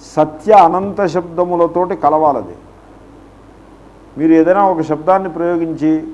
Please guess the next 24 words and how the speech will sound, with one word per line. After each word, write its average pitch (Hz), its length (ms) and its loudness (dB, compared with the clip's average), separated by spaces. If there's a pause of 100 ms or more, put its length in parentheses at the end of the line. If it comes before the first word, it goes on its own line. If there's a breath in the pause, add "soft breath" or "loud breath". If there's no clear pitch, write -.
(300)
దానికి 156 280 0
సత్-, - 420 -6
ఆ 147 160 2
శబ్ద 143 300 -6
ప్రయోగం 180 500 -4
చేతనం 160 460 -2 (440)
వాచ్యమయ్యేటువంటి 170 1400 0
అర్థాన్ని 175 580 -2
మీరు 160 220 0
తీసుకుంటే, 123 1040 -6 (640)
అంటే 120 160 -4
అర్థం 156 300 -2
ఏమిటి? 160 280 -2
శబ్దము 151 480 -2
అంటే 160 200 -2
నామం, 139 400 -4 (720)
అర్థము 147 440 -4
అంటే 147 120 -6
రూపం. 131 380 -10 (1120)
అంటే 127 180 -4
రూపాన్ని 143 680 0
మీరు 151 260 -8
తీసుకున్నట్టు 113 800 -14
అయింది. 113 320 -6